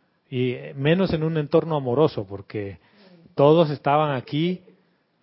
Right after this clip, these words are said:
hasta Raquel, ¿no? Remangada, "Yo protejo a mi hermano". Díganme si eso no se llama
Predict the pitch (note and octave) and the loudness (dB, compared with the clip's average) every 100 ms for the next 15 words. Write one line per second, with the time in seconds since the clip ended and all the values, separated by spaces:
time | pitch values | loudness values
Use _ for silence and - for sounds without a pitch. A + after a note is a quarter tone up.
0 | _ - - - - G2 - F3+ D#3+ A2+ | _ -18 -14 -14 -14 -18 -2 2 2 0
1 | D3+ C4 C4 - A#3 A3+ A3+ A3 G#4 A#4 | -4 -6 -10 -20 -20 -16 -14 -14 -16 -20
2 | - B3+ B3+ C4+ - - - B2+ B2 B2 | -20 -20 -20 -20 -20 -20 -12 -6 -4 -6
3 | A#2+ D3+ E3 E3+ E3+ - _ C3+ D#3+ G3+ | -2 2 4 4 -2 -12 _ 2 6 6
4 | G3+ F3+ E3+ G3 G#3 - G#3+ F#3+ E3+ F3+ | 8 8 8 6 6 8 8 10 10 10
5 | F#3 C#3 A2+ - - - - - - D#3+ | 10 8 0 -4 -6 -10 -12 -14 -8 4
6 | D4+ D#4 C#4 B3+ A3 A#3+ B3 A3 G#3+ G#3+ | 8 8 8 8 6 6 6 6 6 6
7 | F#3+ F#3+ F#3 F3+ E3+ D#3+ D#3 | 8 6 8 6 2 -2 -6